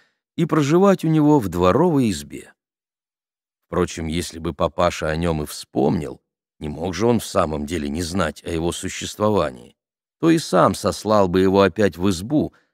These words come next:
так как ребёнок всё же мешал бы ему в его дебоширстве. Но случилось так, что из Парижа вернулся двоюродный брат покойной Аделаиды Ивановны,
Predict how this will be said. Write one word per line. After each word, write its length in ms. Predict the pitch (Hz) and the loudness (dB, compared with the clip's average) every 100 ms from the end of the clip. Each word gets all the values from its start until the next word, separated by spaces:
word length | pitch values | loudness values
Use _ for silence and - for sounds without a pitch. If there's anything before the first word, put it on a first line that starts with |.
| _ | _
так 180 | - 135 | -2 0
как 180 | 135 117 | -2 -2
ребёнок 460 | 127 131 165 123 107 | -2 2 4 2 0
всё 220 | - 135 | -2 0
же 100 | 117 | 2
мешал 540 | 113 123 - 156 131 | 2 2 0 2 2
бы 140 | 101 110 | 4 2
ему 200 | 107 107 | 4 2
в 40 | |
его 400 | 92 101 107 104 | 2 2 4 2
дебоширстве. 880 | - 101 101 101 - 101 - - 55 _ _ _ _ _ _ _ _ _ _ | 0 -2 0 0 -4 -8 -8 -14 -20 _ _ _ _ _ _ _ _ _ _
Но 120 | 107 143 | 0 0
случилось 640 | - 92 - 98 113 - | 0 -8 -6 -8 -8 -10
так, 400 | - 131 - _ _ _ _ - | -8 -8 -8 _ _ _ _ -18
что 180 | - | -4
из 160 | 92 - | -4 -4
Парижа 520 | - 90 113 147 123 | -4 -2 0 0 0
вернулся 640 | 117 90 87 123 135 - 113 | 2 2 2 2 0 -2 -6
двоюродный 640 | 85 92 127 135 117 113 | -2 0 2 0 0 -2
брат 420 | 95 113 123 92 | 0 0 0 0
покойной 600 | - 85 104 101 92 92 - | -4 -4 0 0 2 -2 -4
Аделаиды 600 | 95 82 95 95 85 87 | -8 -2 0 0 0 -2
Ивановны, 500 | 90 143 123 87 76 | -2 -2 0 -2 -6